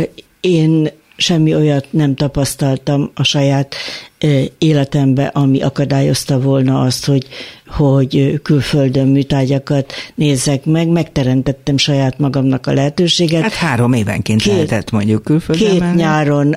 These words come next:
Speaker 1: két nyáron át babysitter voltam Spanyolországban.
Speaker 2: Simán kiengedtek?
Speaker 1: Hát először igen, és másodszor meghívó levéllel.
Speaker 2: Mhm.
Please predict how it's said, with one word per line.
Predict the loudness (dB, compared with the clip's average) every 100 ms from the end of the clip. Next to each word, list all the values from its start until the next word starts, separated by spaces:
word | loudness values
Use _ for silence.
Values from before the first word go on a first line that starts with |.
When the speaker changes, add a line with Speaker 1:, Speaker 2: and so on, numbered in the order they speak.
| -6
Speaker 1:
két | -6 0 0 0
nyáron | 0 2 2 2 2
át | 2 0 -2 -6 -16 -16 -18 -4
babysitter | 0 2 0 0 -4 -4 -2 2
voltam | 2 0 0 -2
Spanyolországban. | 0 0 0 0 0 -2 -2 -2 -4 -4 -4
Speaker 2:
Simán | -2 0 0 0
kiengedtek? | 0 0 0 -2 -4 -8 -10 -12 -20 -18
Speaker 1:
Hát | -4 -4 -2
először | 0 2 2 0 0
igen, | 0 0 0 0 -2 -8 _ -16 -14 -4
és | -2 0
másodszor | 0 0 0 -2 -2 -2 0 0 0
meghívó | 0 -2 0 -2 0 0
levéllel. | 0 -2 -2 -2 -2 -2
Speaker 2:
Mhm. | 0 0